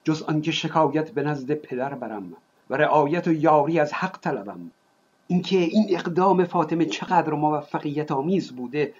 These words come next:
و آیا مردم حق رو به او دادند یا نه، این رو در ادامه از زبان خود فاطمه خواهیم دید. الان فقط در نظر بگیرید که ماجرا تمام شد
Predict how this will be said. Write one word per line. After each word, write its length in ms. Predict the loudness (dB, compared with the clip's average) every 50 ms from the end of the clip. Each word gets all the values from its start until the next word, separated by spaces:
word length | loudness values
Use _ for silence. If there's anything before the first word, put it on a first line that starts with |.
| _ _ -6
و 40 | 0
آیا 320 | 4 4 6 6 6 6
مردم 480 | 4 4 4 2 2 2 2 -2 -2 -2
حق 240 | -2 -2 -2 0 2
رو 120 | 2 2
به 200 | 2 0 -4 -2 2
او 140 | 2 4 4
دادند 460 | 4 2 2 2 2 0 0 0 0
یا 140 | 0 0 2
نه، 320 | 4 6 8 8 6 4 0 _ _ _ _ _ 0
این 180 | 2 4 4 4
رو 100 | 2 2
در 280 | 0 -2 -2 -2 -4 -4
ادامه 360 | -4 0 0 2 2 2 2
از 180 | 2 2 0 -2
زبان 440 | -2 -2 -2 0 0 0 0 -2 -2
خود 260 | -4 -4 -4 -4 -4
فاطمه 460 | -6 -6 -8 -8 -6 -6 -6 -8 -6
خواهیم 440 | -6 -8 -8 -8 -8 -10 -10 -12 -12 -16
دید. 300 | -20 -20 _ -20 -20 _ _ _ _ _ _ _ _ _ _ _ _ _ _ _ _ -4
الان 260 | -2 0 2 2 2 0
فقط 260 | -2 -2 -4 -4 -4
در 100 | -2 -2
نظر 320 | -2 -2 -2 -2 -2 -2
بگیرید 420 | -2 -2 -2 0 0 0 0 -2 -2
که 120 | -2 -2
ماجرا 640 | 0 0 0 0 0 -2 -2 -4 -4 -2 -2 -4 -6 -8
تمام 420 | -12 -8 -2 0 0 0 0 -2
شد 400 | -4 -4 -4 -4 -4 -6 -10